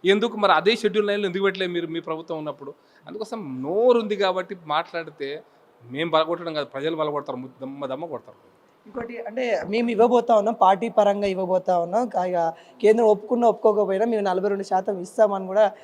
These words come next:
Speaker 2: చెప్తా ఉన్నారు కదా, ఇది ఎలా చూస్తారు?
Speaker 1: అదో పిచ్చి మాట. ఉదయపూర్ డిక్లరేషన్లో నలభై, ముప్పై నాలుగు బీసీలకు ఎమ్మెల్యే సీట్లు ఇస్తామన్నారు, నువ్వు ఇచ్చింది ఇరవై రెండు, గెలిచింది పంతొమ్మిది, ఆ మూడు కూడా హైదరాబాద్ తుర్కోల ఏరియాలు ఇచ్చారు.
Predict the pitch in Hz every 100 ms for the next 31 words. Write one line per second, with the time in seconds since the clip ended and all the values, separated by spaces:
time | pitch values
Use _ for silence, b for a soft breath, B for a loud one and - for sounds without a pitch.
0 | B - - 220 185 165 160 180 185 170
1 | 202 170 170 147 190 196 170 175 165 143
2 | 131 139 147 151 196 190 185 165 170 160
3 | 156 151 139 190 220 208 b b - 135
4 | 165 175 175 160 165 - 190 175 170 165
5 | 156 139 175 185 185 185 160 160 165 160
6 | 156 160 - 139 127 117 117 - b -
7 | 156 165 190 160 147 143 135 123 123 131
8 | 151 170 180 185 139 135 127 117 117 123
9 | 135 151 160 165 180 185 147 147 147 147
10 | 151 143 147 135 151 156 - -